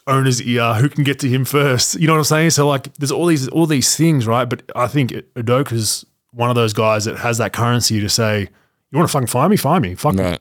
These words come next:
Speaker 1: I'm doing it my way." And I, I, I speak to a lot of coaches in the N B A, um, both former and present, and the biggest regrets they have is, like,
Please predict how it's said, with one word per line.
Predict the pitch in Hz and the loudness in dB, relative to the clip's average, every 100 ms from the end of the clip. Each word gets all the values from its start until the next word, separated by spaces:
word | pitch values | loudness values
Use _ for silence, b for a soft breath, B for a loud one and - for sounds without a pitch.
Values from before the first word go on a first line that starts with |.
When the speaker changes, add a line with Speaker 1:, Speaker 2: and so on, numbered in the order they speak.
| 95 | -4
Speaker 1:
I'm | 127 135 | 0 2
doing | 165 131 | 2 2
it | |
my | 113 135 | 0 0
way." | 120 107 147 170 b b b b b _ | 0 0 -2 -6 b b b b b _
And | 117 127 | -2 -2
I, | - | -4
I, | - - | -10 -6
I | 139 | -4
speak | - - 175 | -4 -6 -2
to | 170 | 0
a | 139 | 2
lot | 127 139 | 2 0
of | - | 0
coaches | 131 139 143 131 | 0 0 -2 -2
in | |
the | 131 | 0
N | 131 | 2
B | 131 | 2
A, | 127 131 131 131 | 2 2 2 0
um, | 123 117 113 113 110 101 90 - - - - _ | -2 -4 -2 -4 -4 -6 -10 -16 -18 -18 -20 _
both | 131 123 | -2 -2
former | - 131 131 | -2 0 2
and | 113 | 0
present, | - 147 151 123 | 0 0 2 0
and | 110 | 0
the | 117 | -2
biggest | 117 139 131 | 0 0 0
regrets | 123 110 127 - | 0 0 0 0
they | 104 | -2
have | 107 127 127 107 101 | -2 -2 -2 -2 -4
is, | 98 | -4
like, | 107 101 98 | -4 -4 -6